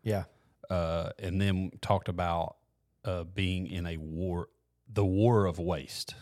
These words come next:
Speaker 1: Yeah.
Speaker 2: Can you
Speaker 1: Yeah.
Speaker 2: expound on that a little bit?
Speaker 1: Sure. Um, he said that they, talking about people who live the life of that list in verse three,
Speaker 2: Mm-hmm.
Speaker 1: um,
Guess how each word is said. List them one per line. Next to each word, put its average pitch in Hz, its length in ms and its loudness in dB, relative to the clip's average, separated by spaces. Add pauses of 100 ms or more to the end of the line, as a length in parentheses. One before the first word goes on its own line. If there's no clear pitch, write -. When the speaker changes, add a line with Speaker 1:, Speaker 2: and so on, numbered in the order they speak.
(140)
Speaker 1:
Yeah. 110 180 0 (840)
Speaker 2:
Can 92 140 -6
you 90 160 -4
Speaker 1:
Yeah. 104 120 2
Speaker 2:
expound 95 260 0
on 90 120 -4
that 90 160 -4
a 90 40 -6
little 90 220 -6
bit? 92 40 -6
Speaker 1:
Sure. 101 380 4 (220)
Um, 113 380 6 (360)
he 139 160 6
said 123 420 6
that 107 340 4
they, 107 480 2
talking 107 280 -2
about 104 200 0
people 107 300 0
who 104 160 2
live 101 600 0
the 104 120 2
life 104 400 0
of 92 140 0
that 101 240 0 (200)
list 104 520 0
in 92 260 -2 (260)
verse 98 300 0
three, 101 560 2
Speaker 2:
Mm-hmm. 92 520 -2
Speaker 1:
um, 98 460 2